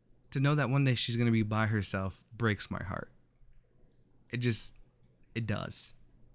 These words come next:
because it, it shouldn't be that way. But the game forces your hand.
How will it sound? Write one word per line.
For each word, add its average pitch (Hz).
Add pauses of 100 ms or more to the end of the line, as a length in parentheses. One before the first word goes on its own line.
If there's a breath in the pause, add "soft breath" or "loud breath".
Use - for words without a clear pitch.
(140)
because 113
it, 110
it 110
shouldn't 123
be 107
that 92
way. - (1120 soft breath)
But 143
the 135
game 123
forces 107
your 95
hand. -